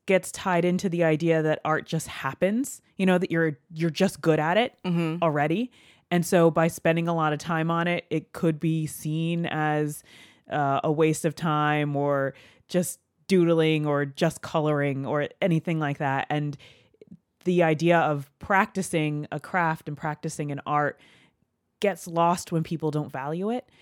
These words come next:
Speaker 1: And so that's where I kind of, like, unpacked this comment where, "You're coloring all day." It's the idea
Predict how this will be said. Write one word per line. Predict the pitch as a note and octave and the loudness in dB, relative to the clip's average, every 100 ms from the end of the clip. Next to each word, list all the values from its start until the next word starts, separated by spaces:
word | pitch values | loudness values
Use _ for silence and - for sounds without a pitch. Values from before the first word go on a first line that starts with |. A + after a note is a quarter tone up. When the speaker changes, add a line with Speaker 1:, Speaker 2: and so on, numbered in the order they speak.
| - _ - | -20 _ -2
Speaker 1:
And | F#3+ | 2
so | B3+ | 6
that's | B3+ D4 | 6 6
where | D4 A#3+ | 4 4
I | |
kind | G#3+ A3+ G#3 | 4 2 2
of, | G3+ | 4
like, | E3 D#3+ _ _ _ _ - | 2 2 _ _ _ _ 2
unpacked | F#3+ F3+ - E3 - - | 4 4 2 2 2 -2
this | D#3 - | -4 -4
comment | - D3+ D#3 C#3+ G#2 | -4 0 2 2 -2
where, | D#3 D3 C#3 D#3 | 0 0 0 -2
"You're | G#3+ G#3+ | 2 2
coloring | - C#4 B3+ F3 D#3 | 4 4 6 4 2
all | C#3+ | 0
day." | C#3+ C#3 C#3 C3+ - _ _ _ _ _ _ _ _ _ | 0 0 -2 -4 -20 _ _ _ _ _ _ _ _ _
It's | G#3+ F#3+ | 0 2
the | G#3+ | 4
idea | G3+ F#3+ F#3+ | 4 6 6